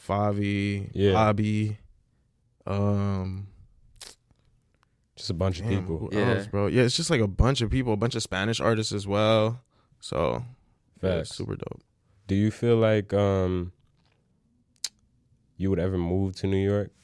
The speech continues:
Speaker 1: Yes.
Speaker 2: Really?
Speaker 1: Yeah.
Speaker 2: Yeah, I wanted
Speaker 1: I,
Speaker 2: to ask you if you
Speaker 1: I
Speaker 2: like
Speaker 1: always,
Speaker 2: better.
Speaker 1: um,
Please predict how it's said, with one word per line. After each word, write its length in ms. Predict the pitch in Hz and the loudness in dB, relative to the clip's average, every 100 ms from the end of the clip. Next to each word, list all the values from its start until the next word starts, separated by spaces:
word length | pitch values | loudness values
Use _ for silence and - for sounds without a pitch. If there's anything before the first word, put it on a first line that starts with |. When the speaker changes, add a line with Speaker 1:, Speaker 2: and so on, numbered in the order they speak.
| _ _ _ _ _ - - | _ _ _ _ _ -8 -4
Speaker 1:
Yes. 420 | 78 - - - - _ _ | -2 -4 -10 -16 -20 _ _
Speaker 2:
Really? 300 | 95 98 80 - | 2 4 2 -4
Speaker 1:
Yeah. 80 | 50 - - - | -14 -14 -18 -6
Speaker 2:
Yeah, 220 | 101 107 101 | 4 8 8
I 40 | |
wanted 240 | 107 113 | 10 8
Speaker 1:
I, 40 | 127 | 8
Speaker 2:
to 100 | - | 8
ask 280 | 101 101 - | 8 8 6
you 240 | 92 87 | 4 4
if 120 | 87 | 2
you 60 | 113 | 4
Speaker 1:
I 40 | |
Speaker 2:
like 40 | 131 160 | 6 6
Speaker 1:
always, 240 | 170 160 | 8 6
Speaker 2:
better. 140 | 135 131 | 6 6
Speaker 1:
um, 480 | 139 131 120 117 | 6 6 4 2